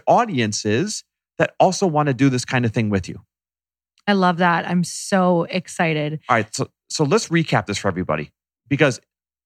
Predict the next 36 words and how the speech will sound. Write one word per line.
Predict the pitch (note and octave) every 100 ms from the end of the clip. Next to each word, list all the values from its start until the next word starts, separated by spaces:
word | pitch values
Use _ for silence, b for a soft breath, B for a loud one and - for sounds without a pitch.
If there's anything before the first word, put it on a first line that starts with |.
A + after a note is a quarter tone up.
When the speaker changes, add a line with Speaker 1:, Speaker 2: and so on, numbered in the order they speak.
| _
Speaker 1:
as | D#3+ F3+
you |
can | E3+
tell, | D#3 A#2+ F#2
this | A#2
is | A2
a | G#2+
really | D#3+
important | D3+ A#2 G2+
subject | A2 F#2 F2 _
for | - E2+
us. | E2+ - - _ _ -
And | B2+ A#2 A2+ G#2+
we | G#2 B2+
live | B2 D#3+
in |
a | F#3
world | B2 A2+ G#2+
where | A2
we | G#2+ A#2
can | - D#3 E3+ F3+
control | E3+ D3 D3 C3+
our | A2+
outcomes. | G#2 - F2+ F2
We | F2+
cannot | - - E3+ E3+ A3
control | - G#3 G3+ F#3+
our |
circumstances, | D3+ - - G2 - D2+ - A3 - _ _ _ -
right? | E3+
Circumstances | - F#3+ F#3+ F#3+ F3 F#3+
are |
what | G3 A3+
happened | D#3+ - A2+
to | A2
you, | A2+